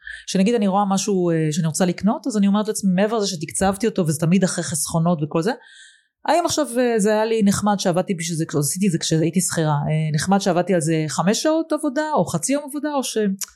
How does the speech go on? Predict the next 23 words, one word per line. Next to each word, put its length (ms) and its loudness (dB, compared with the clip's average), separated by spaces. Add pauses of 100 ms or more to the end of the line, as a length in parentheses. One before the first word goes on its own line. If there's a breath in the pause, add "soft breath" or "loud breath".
(300 loud breath)
נו 80 4
מה, 140 4
בשביל 140 -6
חצי 220 -4
יום 100 4
עבודה 280 0
עכשיו 220 -4
שקרעתי 520 -2
את 40 -6
התחת, 240 -4
עכשיו 260 -4
אני 160 2
אקנה 260 0
את 80 -4
הדבר 240 0
השטותי 360 -4
הזה, 140 0 (500 loud breath)
כאילו 180 2
הייתי 140 0
עושה 180 0
לי 80 0
פרופורציה 500 -2
של 100 0